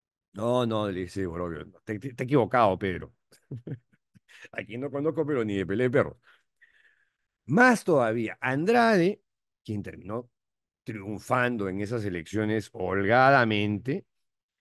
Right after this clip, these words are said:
no era tampoco, como algunos desmemoriados sostienen, el candidato de la resistencia democrática. Recordarán los memoriosos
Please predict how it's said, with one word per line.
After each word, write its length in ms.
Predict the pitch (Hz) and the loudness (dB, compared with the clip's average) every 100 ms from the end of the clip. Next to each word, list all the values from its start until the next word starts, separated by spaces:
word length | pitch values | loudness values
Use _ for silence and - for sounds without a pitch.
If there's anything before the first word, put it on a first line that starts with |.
| _ _ _ | _ _ _
no 300 | 131 190 208 | -2 2 4
era 380 | 214 214 202 202 | 4 6 6 4
tampoco, 720 | 143 127 123 175 190 170 185 | 2 -2 0 2 4 4 0
como 260 | 156 131 110 | 0 -2 -2
algunos 720 | 110 143 170 175 165 - - _ _ _ | -2 -2 0 0 -2 -8 -20 _ _ _
desmemoriados 1120 | 127 117 107 104 101 104 147 160 165 156 - | -6 -4 -4 -2 -2 2 4 4 4 2 -4
sostienen, 840 | - 127 113 - 165 160 160 170 - _ _ _ _ _ _ _ _ - | -8 -6 -6 0 2 2 0 -2 -8 _ _ _ _ _ _ _ _ 6
el 340 | 226 233 175 | 8 8 6
candidato 880 | 135 120 101 107 131 127 120 123 120 | -2 -4 -4 0 2 2 0 -6 -6
de 160 | 98 107 | -6 -4
la 100 | 107 | -2
resistencia 600 | 95 - - 92 92 92 | -4 -10 -12 -10 -6 -6
democrática. 840 | 71 64 78 71 - _ 82 85 - _ _ _ _ _ _ _ _ _ _ _ _ _ _ _ | -6 -12 -10 -10 -10 _ -18 -18 -18 _ _ _ _ _ _ _ _ _ _ _ _ _ _ _
Recordarán 920 | 82 80 71 71 80 104 110 113 117 - _ _ _ _ _ _ _ _ _ | -18 -16 -12 -10 -4 -2 -2 -4 -6 -14 _ _ _ _ _ _ _ _ _
los 200 | 80 80 | -12 -12
memoriosos 1080 | 80 78 71 90 123 117 - 90 127 - _ | -12 -12 -2 6 6 6 0 -8 -8 -16 _